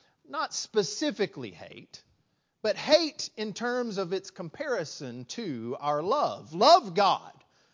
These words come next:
But to do that, like it or not, we're gonna have to hate some things in comparison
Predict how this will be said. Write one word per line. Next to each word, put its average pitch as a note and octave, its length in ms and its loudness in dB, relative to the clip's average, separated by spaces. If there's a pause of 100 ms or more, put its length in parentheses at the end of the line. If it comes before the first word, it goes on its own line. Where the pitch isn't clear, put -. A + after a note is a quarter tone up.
(100)
But G#3 180 2
to B3 80 -4
do C#4+ 360 4
that, D#3 400 -2
like G3 360 2
it D4+ 80 -6
or D4+ 100 -6
not, D#3+ 320 0
we're F#3+ 120 -4
gonna G#3 180 -2
have G3 340 -6
to E3+ 120 -4
hate B3+ 580 -2
some F#3+ 320 -8
things D3 800 -8 (260)
in E4+ 420 -2
comparison A3+ 1300 -4